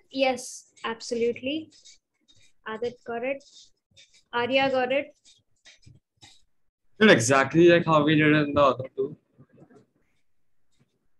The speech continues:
Speaker 1: Other two, which other two?
Speaker 2: Like before, like, you have to take the positions of ortho and para.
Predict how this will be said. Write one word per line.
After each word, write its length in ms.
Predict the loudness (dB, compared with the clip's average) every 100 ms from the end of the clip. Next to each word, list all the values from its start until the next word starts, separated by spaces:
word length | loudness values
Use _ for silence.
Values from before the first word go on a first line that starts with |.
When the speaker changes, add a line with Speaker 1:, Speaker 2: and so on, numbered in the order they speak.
| _ _ _ -10
Speaker 1:
Other 240 | -6 -4
two, 120 | -6 -6
which 260 | -8 -8
other 220 | -8 -8 -8
two? 140 | -10 -12 _ _ _ _ -20 _ _ _ _ _ _ _ _ -2
Speaker 2:
Like 280 | 0 2 0
before, 400 | 0 2 4 4
like, 260 | 2 0 -10
you 220 | -8 -2
have 160 | 0 0
to 140 | 0
take 180 | 2 2
the 80 | 0
positions 640 | 0 2 2 0 -4 -2
of 160 | -2 -2
ortho 460 | 0 0 0 -2 -2
and 160 | -2
para. 460 | -2 -2 0 -2